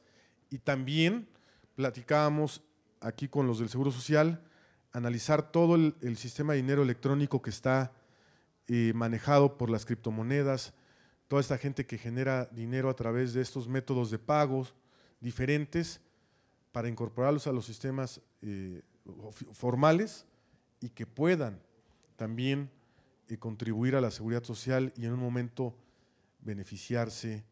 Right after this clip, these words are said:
de estos temas. Creo que es el gran reto de ese sexenio. De lo contrario, se va a adelgazar cada vez más, eh, los aseguramientos, el nivel de, de ase-, de, de personas que están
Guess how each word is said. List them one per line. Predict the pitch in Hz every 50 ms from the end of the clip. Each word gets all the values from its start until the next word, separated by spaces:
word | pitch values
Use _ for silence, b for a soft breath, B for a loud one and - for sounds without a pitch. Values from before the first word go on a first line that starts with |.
| _ _ _ _ _ _ _ _
de | - - 104
estos | 104 - - - 98 -
temas. | - 104 101 104 101
Creo | - - 139 131
que | - 143
es | - -
el | 127 117
gran | 127 131 135 127
reto | 123 131 127 - 131
de | 127
ese | 123 110 131
sexenio. | 113 - 123 - - 143 143 143 143 151 151 139 b b b b b b b b b
De | - 123
lo | 127 120
contrario, | - 127 131 113 - 156 160 165 175
se | 160 - 139
va | 139 151
a |
adelgazar | 156 156 151 135 131 117 - 160 156 156
cada | - 165 147 139 135
vez | 131 135 127 123
más, | 127 135 135 135 - - - - _ b b b b b b b b b b b b b b _ _ _ _ -
eh, | 117 113 113 110 107 104 - - -
los | - 117 113 113 117 117 110 -
aseguramientos, | 123 104 - 131 117 127 131 131 139 156 165 170 165 165 - 214 240 - - - - _ _ _ _ _ _ _ _ _ _ _ _ _ _ _
el | - 123 120 117 117
nivel | 120 120 117 139 143 143 147
de, | 143 139 131 123 120 107 98 90 - -
de | 117 117 117
ase-, | 107 - 135 113
de, | 87 110 117 113 110 107 104 98 98
de | 104 113
personas | 101 120 110 107 139 139 131 -
que | - 123
están | 101 - - 131 131 127 131 127